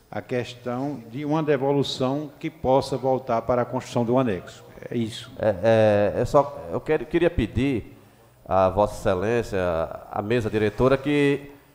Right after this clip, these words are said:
Speaker 2: esse projeto, é, uma cópia desse projeto.
Speaker 1: Tranquilo.
Speaker 2: Que eu não recebi, eu costumo sempre pedir a cópia do projeto, pra mim ler melhor, estudar melhor,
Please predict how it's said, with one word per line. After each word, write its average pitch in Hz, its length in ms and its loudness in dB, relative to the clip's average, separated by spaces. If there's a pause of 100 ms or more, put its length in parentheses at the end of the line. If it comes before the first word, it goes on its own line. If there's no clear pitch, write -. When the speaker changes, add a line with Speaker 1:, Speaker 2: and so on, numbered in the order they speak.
(120)
Speaker 2:
esse - 220 -6
projeto, 123 1000 2 (520)
é, 110 840 2 (200)
uma 131 200 2
cópia 120 340 8
desse 110 160 -4
projeto. 101 540 4 (120)
Speaker 1:
Tranquilo. 98 400 -2
Speaker 2:
Que 113 60 0
eu 120 80 4
não 156 160 8
recebi, 143 600 4
eu 123 100 4
costumo 123 340 0
sempre 139 220 -2
pedir 117 320 0
a 110 80 4
cópia 107 260 4
do 107 100 -4
projeto, 120 640 2 (440)
pra 120 140 4
mim 127 140 0
ler 127 240 -4
melhor, 120 400 4
estudar 113 380 4
melhor, 123 640 4